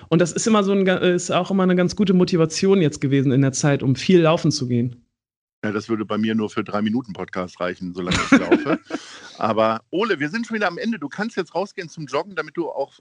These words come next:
Speaker 2: äh, Freitag fit bist, wenn du bei Carrie
Speaker 1: Sehr
Speaker 2: Tunes
Speaker 1: gut.
Speaker 2: mit deinem Podcast live bist. Es hat wie immer sehr viel Freude bereitet. Ich bedanke mich recht herzlich auch öffentlich bei dir für die guten Ratschläge zu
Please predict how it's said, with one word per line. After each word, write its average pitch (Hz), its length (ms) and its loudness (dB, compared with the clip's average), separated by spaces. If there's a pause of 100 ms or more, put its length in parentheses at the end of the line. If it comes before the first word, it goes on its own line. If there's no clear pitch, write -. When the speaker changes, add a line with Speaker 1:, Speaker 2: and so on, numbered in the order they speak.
Speaker 2:
äh, 131 180 -6
Freitag 147 540 -6
fit - 260 -14
bist, 143 260 -12
wenn 135 100 -12
du 135 80 -8
bei 127 140 -4
Carrie 139 280 -6
Speaker 1:
Sehr 143 220 2
Speaker 2:
Tunes 120 280 -4
Speaker 1:
gut. - 80 -20 (320)
Speaker 2:
mit 117 120 -8
deinem 117 320 -2
Podcast - 540 -8
live 110 300 -6
bist. - 300 -16 (340)
Es - 140 -8
hat 175 160 -2
wie 190 100 -8
immer 185 180 -2
sehr 175 220 -2
viel 202 160 -10
Freude 196 280 -4
bereitet. 131 580 -8
Ich - 180 -12
bedanke 151 400 -4
mich 151 200 -14
recht 147 200 -6
herzlich 139 340 -6
auch 113 140 -8
öffentlich 139 420 -10
bei 113 120 -6
dir 120 280 -6
für 131 120 -18
die 113 100 -10
guten 135 240 -14
Ratschläge 117 640 -8
zu 117 340 -8